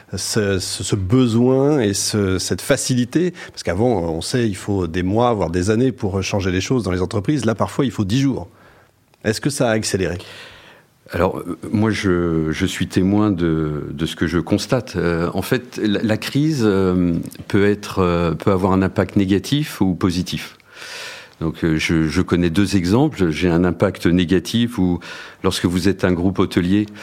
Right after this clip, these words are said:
Speaker 2: et que les hôtels sont fermés, euh, bien évidemment, euh, vous n'avez plus, euh, aucun chiffre d'affaires qui rentre. Et ça t-, ça constitue un aiguillon,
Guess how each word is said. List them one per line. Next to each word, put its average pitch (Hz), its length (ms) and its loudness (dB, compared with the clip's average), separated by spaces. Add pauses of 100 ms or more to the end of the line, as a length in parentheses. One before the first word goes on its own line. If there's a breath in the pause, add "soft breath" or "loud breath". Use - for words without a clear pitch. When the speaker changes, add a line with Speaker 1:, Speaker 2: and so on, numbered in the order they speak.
(360 loud breath)
Speaker 2:
et 80 100 -8
que 71 100 -10
les 90 160 0
hôtels 87 240 0
sont 92 180 0
fermés, 110 540 2
euh, 80 440 -2
bien 82 200 2
évidemment, 87 640 0
euh, 80 340 0
vous 80 140 -2
n'avez 80 320 0
plus, 95 500 -2
euh, 78 320 -4
aucun 80 300 -4
chiffre - 380 -4
d'affaires 80 320 -2
qui - 160 -2
rentre. 98 260 0 (640 loud breath)
Et 92 220 2
ça 90 260 -2
t-, - 340 -6
ça 98 200 0
constitue - 520 0
un 95 140 4
aiguillon, 95 560 2